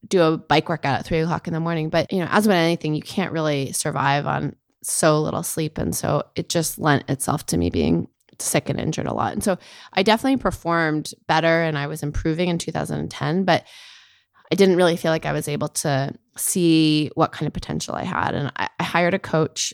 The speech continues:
uh, Matt Dixon from Purple Patch Fitness, who is actually still my coach to this day. And he said to me, "If you really wanna see how good you can be and you really wanna take this seriously, you have to cut down your work, work hours."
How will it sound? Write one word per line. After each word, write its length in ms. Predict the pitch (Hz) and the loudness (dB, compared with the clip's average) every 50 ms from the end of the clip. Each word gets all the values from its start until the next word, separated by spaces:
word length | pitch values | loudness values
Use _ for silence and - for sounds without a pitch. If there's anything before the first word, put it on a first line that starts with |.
| - - | -8 -8
uh, 100 | - - | -6 -2
Matt 240 | - 165 160 - - | 0 2 0 0 0
Dixon 520 | - 160 - - - 165 160 156 151 160 | -4 -4 -4 -4 -4 -2 0 0 0 0
from 260 | 170 - - 156 160 160 | -2 -2 -2 0 0 0
Purple 240 | - - - 165 | -2 -2 -2 -2
Patch 280 | - - 143 - - - | 0 0 0 0 -2 -4
Fitness, 360 | - - 151 - 156 160 - | -4 -4 -2 0 -2 -2 0
who 60 | 165 | 0
is 140 | 160 160 160 | 0 0 0
actually 280 | 175 151 - - 156 156 | -2 -4 -4 -4 -4 -4
still 240 | - - - 156 143 | -2 0 0 0 2
my 120 | - 143 | 0 -2
coach 420 | - - 160 - - - - - - - _ _ - - | 0 0 0 0 0 -2 -6 -8 -8 -14 _ _ -14 -6
to 80 | - | -2
this 180 | - 147 156 - | -2 -2 0 0
day. 420 | - - 78 - - 165 165 156 - - - - - - - - - _ _ - - _ - - - - - - - _ - | 0 2 2 4 4 2 2 0 -4 -12 -20 -20 -20 -20 -20 -20 -20 _ _ -20 -20 _ -18 -18 -18 -18 -18 -20 -12 _ 2
And 420 | 160 160 156 156 156 156 160 - - - - - - - - - - - _ _ _ | 4 6 6 6 4 4 2 -2 -8 -16 -20 -20 -20 -20 -20 -20 -20 -20 _ _ _
he 180 | - - - 233 | -6 -2 0 2
said 220 | - 226 208 202 | 4 4 2 2
to 100 | - 208 | 2 0
me, 500 | 185 180 175 170 170 165 170 151 - _ _ _ _ _ _ _ | 2 2 2 4 4 2 2 0 -4 _ _ _ _ _ _ _
"If 160 | - 180 - | -8 -6 -2
you 120 | 190 185 175 | -2 0 4
really 200 | 196 214 233 240 | 6 6 8 8
wanna 180 | 240 226 214 | 6 4 4
see 200 | 214 - - 190 | 2 0 -2 -4
how 520 | 180 190 175 160 156 151 151 151 156 170 170 - - - - _ _ - | -4 -2 0 2 2 2 2 2 0 -2 -6 -10 -16 -20 -20 _ _ 0
good 160 | - 165 156 | 2 2 4
you 100 | 160 160 | 4 2
can 220 | 156 - 170 160 156 | 2 0 -2 0 0
be 320 | 156 151 151 165 185 - | 0 0 2 0 0 0
and 160 | - 175 165 | 0 0 2
you 100 | 156 160 | 2 2
really 220 | 156 160 165 165 165 | 4 4 4 6 4
wanna 140 | 165 165 | 4 2
take 160 | 160 - 160 - | 0 -2 -4 -4
this 140 | 170 160 | -6 -6
seriously, 440 | - - - 156 156 156 - - 180 | -4 -4 -2 -2 -2 -2 0 0 0
you 60 | 165 | 0
have 260 | 170 - - - - - | 0 0 -2 -2 -2 -4
to 80 | - | -8
cut 180 | - - - - | -10 -12 -8 -4
down 160 | - - - | -2 -2 -2
your 120 | - - | -2 -2
work, 280 | - - - - - - _ _ _ _ - | -2 -4 -4 -6 -10 -18 _ _ _ _ -4
work 220 | - - - - - | -2 -2 -2 0 0
hours." 460 | - - - - - - - - | -2 0 -2 -2 -2 -4 -4 -6